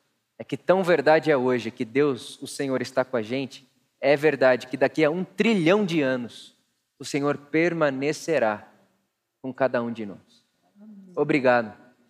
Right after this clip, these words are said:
Speaker 1: E eu oro, meu Pai, para que essa sensação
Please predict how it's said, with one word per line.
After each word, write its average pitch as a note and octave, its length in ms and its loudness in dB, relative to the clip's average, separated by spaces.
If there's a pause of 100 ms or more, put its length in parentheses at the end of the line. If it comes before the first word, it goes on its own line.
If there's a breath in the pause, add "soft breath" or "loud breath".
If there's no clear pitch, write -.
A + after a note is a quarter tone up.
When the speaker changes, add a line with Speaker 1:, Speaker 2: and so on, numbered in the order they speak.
(160)
Speaker 1:
E D#3+ 40 2
eu D3+ 120 4
oro, D#3+ 200 4
meu C#3 120 -2
Pai, C3 240 2
para C3 160 -2
que C#3+ 420 -4 (280)
essa F3 240 2
sensação C#3 840 -4